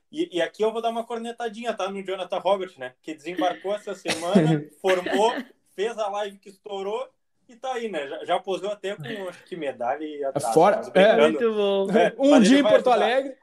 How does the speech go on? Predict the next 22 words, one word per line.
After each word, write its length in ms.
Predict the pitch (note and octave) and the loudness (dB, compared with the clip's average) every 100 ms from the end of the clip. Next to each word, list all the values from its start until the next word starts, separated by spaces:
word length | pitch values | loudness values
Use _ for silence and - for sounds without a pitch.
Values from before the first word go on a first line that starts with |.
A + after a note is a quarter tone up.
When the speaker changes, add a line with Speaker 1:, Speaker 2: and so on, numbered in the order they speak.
| G3+ - | -14 -8
Speaker 2:
tava, 300 | C#4+ C4+ C#4 | -4 0 0
tava 200 | C4 C4+ | 0 -2
na 100 | C4+ | -2
fila 220 | - D4 C#4+ | 0 4 4
da 80 | C#4+ | 4
medalha. 460 | D4 C#4+ C4 E3+ - | 2 2 0 -6 -4
Speaker 1:
<laughs> 40 | |
Speaker 2:
Uau, 220 | D#4+ A3 C4 | 2 2 2
o 40 | |
que 140 | E4 | 2
é 40 | D4 | 2
isso? 240 | C4+ C#4 B3 - G3 | 4 -2 -6 0 4
Eu 160 | C#4+ | 4
participei 460 | D#4+ B3+ B3+ G#3+ C4 | 4 0 0 -4 -2
mais 180 | C4 B3+ | 0 0
do 60 | A#3+ | 2
gauchão 420 | A#3 A3 B3+ C4 | 0 2 0 0
que 80 | C4 | -2
o 40 | |
Jonathan 320 | C4+ B3 B3 | -2 0 0
Robert. 260 | A3+ B3+ - D4 C#4+ C#4 - - - - - | 0 0 2 2 2 -4 -6 -10 -12 -6 4
Speaker 1:
É... 360 | F3+ F3 C#3 | 6 6 2